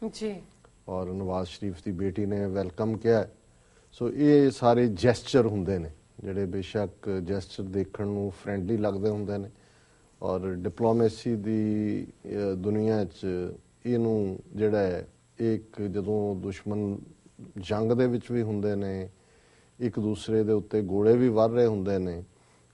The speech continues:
Speaker 2: ਉਦੋਂ ਵੀ ਇਹ ਜਿਹੜਾ ਉਹਨਾਂ ਦਾ ਦੂਤ ਆਏ, ਇੱਧਰਲਾ ਜਾਏ, ਗੱਲਬਾਤ ਦਾ ਸਿਲਸਿਲਾ ਓਪਨ ਰਹਿੰਦਾ ਹੈ, ਜਿਹਨੂੰ ਅੱਜ ਦੇ ਜ਼ਮਾਨੇ ਦੇ ਵਿੱਚ ਹੌਟਲਾਈਨ ਕਹਿੰਦੇ ਨੇ ਕਿ ਹੌਟਲਾਈਨ ਜਿਹੜੀ ਹਮੇਸ਼ਾ ਓਪਨ ਹੁੰਦੀ ਹੈ।
Speaker 1: ਜੀ।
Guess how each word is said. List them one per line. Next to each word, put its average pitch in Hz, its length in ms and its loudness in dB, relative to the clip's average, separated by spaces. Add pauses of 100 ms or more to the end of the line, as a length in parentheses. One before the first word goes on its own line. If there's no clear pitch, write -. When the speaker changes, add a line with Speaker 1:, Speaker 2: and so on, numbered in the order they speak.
(100)
Speaker 2:
ਉਦੋਂ 143 320 10
ਵੀ 113 260 2 (300)
ਇਹ 120 140 4
ਜਿਹੜਾ 104 380 4
ਉਹਨਾਂ 113 360 2
ਦਾ 107 180 4
ਦੂਤ 101 380 -4
ਆਏ, 101 360 0
ਇੱਧਰਲਾ 107 480 2
ਜਾਏ, 95 360 0
ਗੱਲਬਾਤ 95 480 -2
ਦਾ 98 160 -4
ਸਿਲਸਿਲਾ 92 520 -8
ਓਪਨ 95 440 -4
ਰਹਿੰਦਾ 107 280 -2
ਹੈ, 98 60 -2
ਜਿਹਨੂੰ 98 320 -4
ਅੱਜ 92 80 -4
ਦੇ 92 400 -2 (600)
ਜ਼ਮਾਨੇ 98 420 0
ਦੇ 98 80 0
ਵਿੱਚ 98 200 -6 (160)
ਹੌਟਲਾਈਨ 104 560 0
ਕਹਿੰਦੇ 101 320 -6
ਨੇ 85 200 -10
ਕਿ - 80 -18 (100)
ਹੌਟਲਾਈਨ 95 480 -6
ਜਿਹੜੀ 95 280 -6
ਹਮੇਸ਼ਾ 98 380 -6
ਓਪਨ 92 360 -6
ਹੁੰਦੀ 87 340 -8
ਹੈ। - 380 -12
Speaker 1:
ਜੀ। 220 160 -6